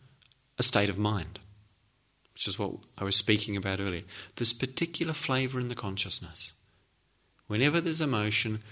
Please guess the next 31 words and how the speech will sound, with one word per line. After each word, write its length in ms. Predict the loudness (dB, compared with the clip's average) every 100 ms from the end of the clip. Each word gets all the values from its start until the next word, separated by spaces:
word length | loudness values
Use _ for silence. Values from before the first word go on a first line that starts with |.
| -10
there's 160 | -2 -2
a 40 |
flavour 540 | -2 0 0 0 -2 -4
in 220 | -4 -4
the 80 | -6
consciousness. 760 | -8 -6 -4 -2 -4 -6 -10 -10 _ _ _ _ _ _ _ _ _ _ _ _ _ _ -10
An 140 | -4 -2
absence 520 | 2 4 6 4 2
of 120 | 2
emotion 500 | 2 2 2 2 0
is 300 | 2 2 2 -2 -10 -2
an 160 | 0 2
absence 640 | 0 6 4 4 -6 -6 -6
of 100 | -6
flavour 440 | -4 -2 -2 -4
in 180 | -6 -8
the 80 | -8
consciousness. 640 | -8 -6 -4 -4 -4 -14 -14 -18 -16 -10
Now, 120 | -6
the 80 | -6
flavour 420 | -4 -4 -2 -2
can 300 | -2 -2 -2
be 180 | -2 2
as, 400 | 6 10 10 10 2 -20 -20 -20 _ -2
you 100 | 2
know, 180 | 2
there 280 | 0 0 4
are 40 | 8
so 240 | 8 8
many 220 | 2 0
flavours. 720 | -2 -2 -4 -4 -8 -6 -6